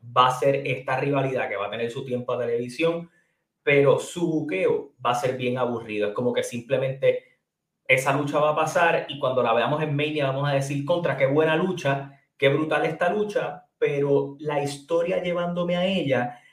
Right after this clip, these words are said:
y las cositas que fueron llevándonos a ella, eh, no, no es nada del otro mundo, no es nada que vaya a cambiar un poco la dinámica o el tono del, del,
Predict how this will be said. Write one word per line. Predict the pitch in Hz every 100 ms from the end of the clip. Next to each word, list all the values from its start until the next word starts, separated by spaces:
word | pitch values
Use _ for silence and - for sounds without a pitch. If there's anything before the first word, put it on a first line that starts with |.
| _
y | 151 143
las | 139 -
cositas | 139 - 160 170 156
que | 165
fueron | 165 156 160
llevándonos | 156 156 156 156 156 156 170
a | 170
ella, | 208 170 143 139 - _ _ - -
eh, | 139 143 139 139 -
no, | 147 156 156 156 -
no | 165 165
es | 160 165
nada | 170 175 170
del | 170 165
otro | 165 165
mundo, | 151 143 143 139
no | 127
es | 127 -
nada | 143 147 151 151
que | 151 135
vaya | 135 143
a | 143
cambiar | 135 127 123 143 147
un | 139 -
poco | 143 -
la | 139
dinámica | 127 127 139 147 143 123
o | 117
el | 117 -
tono | 123 131
del, | 135 123 120
del, | - 113 107 98 98